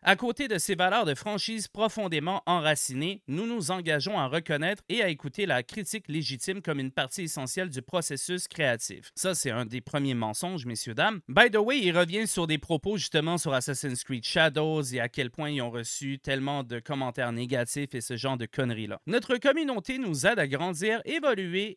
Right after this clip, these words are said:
et offrir de meilleurs jeux. Aujourd'hui, cependant, nous sommes tous confrontés aux défis supplémentaires de faire la distinction entre les commentaires authentiques et les attaques motivées par l'intolérance. » Donc, les Japonais sont tous des intolérants, on est des intolérants,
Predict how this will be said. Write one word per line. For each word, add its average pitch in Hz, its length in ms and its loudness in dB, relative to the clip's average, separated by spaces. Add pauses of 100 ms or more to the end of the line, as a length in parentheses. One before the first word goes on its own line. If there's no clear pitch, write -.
et 151 80 4
offrir 202 320 2
de 139 120 0
meilleurs 123 420 0
jeux. 110 300 -8
Aujourd'hui, 208 720 6
cependant, 160 500 0
nous 190 200 -2
sommes 220 260 -2
tous 330 240 -2
confrontés 170 760 -4
aux 139 140 -2
défis 240 380 -4
supplémentaires 185 720 0
de 143 100 2
faire 185 220 2
la 117 160 2
distinction 165 580 -4
entre 147 180 -4
les 123 80 -4
commentaires 151 540 2
authentiques 147 540 -2
et 143 40 -2
les 120 200 -4
attaques 180 320 0
motivées 220 720 0
par 123 280 6
l'intolérance. » 202 1000 0
Donc, 208 300 6
les 269 200 0
Japonais 240 520 2
sont 180 220 -2
tous 277 340 -2
des 165 220 0
intolérants, 165 720 2
on 320 180 4
est 240 100 0
des 147 200 -2
intolérants, 143 580 2